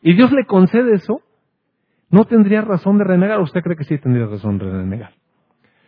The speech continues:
Mire, todo esto parece que estoy saliendo del tema, pero está dentro del tema y ahorita voy a llegar. Ahorita verá que sí voy a llegar. La cosa es esta, que vivíamos nosotros sin consultar al Señor. Éramos hijos de desobediencia y la palabra nos dice, ustedes estaban así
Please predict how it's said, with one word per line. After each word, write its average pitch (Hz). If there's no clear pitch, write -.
Mire, 240
todo 330
esto 277
parece 233
que 165
estoy 185
saliendo 175
del 147
tema, 160
pero 131
está 139
dentro 175
del 113
tema 117
y 113
ahorita 139
voy 120
a 113
llegar. 90
Ahorita 180
verá 139
que 143
sí 139
voy 123
a 113
llegar. 95
La 226
cosa 262
es 220
esta, 143
que 220
vivíamos 247
nosotros 220
sin 185
consultar 175
al 196
Señor. 226
Éramos 254
hijos 254
de 233
desobediencia 196
y 208
la 196
palabra 247
nos 214
dice, 220
ustedes 247
estaban 226
así 247